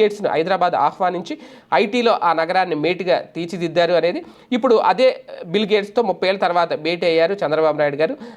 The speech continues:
తన కలల నగరం అమరావతిని ఏఐ సిటీగా తీర్చిదిద్దేందుకు సహకరించాల్సిందిగా ప్రతిపాదించారట. దావోస్లో సీఎం చంద్రబాబు, బిల్ గేట్స్ మధ్య జరిగిన భేటీ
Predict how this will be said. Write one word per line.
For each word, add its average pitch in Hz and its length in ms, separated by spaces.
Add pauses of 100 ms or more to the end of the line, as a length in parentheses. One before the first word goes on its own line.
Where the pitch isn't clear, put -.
(200)
తన 160 100
కలల 185 420
నగరం 175 400
అమరావతిని 170 800
ఏఐ 185 420
సిటీగా 170 440
తీర్చిదిద్దేందుకు 170 840
సహకరించాల్సిందిగా 170 1000
ప్రతిపాదించారట. 151 640
దావోస్లో 160 680 (320)
సీఎం 190 200 (100)
చంద్రబాబు, 175 360
బిల్ 160 260
గేట్స్ 165 240
మధ్య 147 160
జరిగిన 143 280
భేటీ 151 400